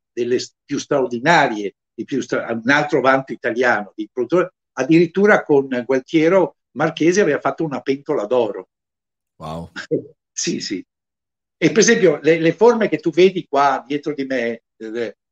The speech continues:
Speaker 1: sono tutte forme, sono forme che avevamo a casa, in rame, per fare i flan, i budini, eccetera. Ma, eh,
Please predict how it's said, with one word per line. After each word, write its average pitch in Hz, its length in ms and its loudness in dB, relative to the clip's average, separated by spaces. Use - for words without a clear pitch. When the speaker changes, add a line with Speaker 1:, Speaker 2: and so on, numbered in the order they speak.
Speaker 1:
sono 202 320 2
tutte 254 280 2
forme, 202 560 4
sono - 300 -16
forme 151 260 -4
che - 80 -8
avevamo 117 380 -2
a 107 80 -6
casa, 143 560 0
in 160 220 0
rame, 156 540 0
per 247 380 4
fare 220 640 2
i - 120 -10
flan, 165 520 2
i 147 120 -10
budini, 160 720 -2
eccetera. 147 600 -2
Ma, - 180 -20
eh, - 340 -20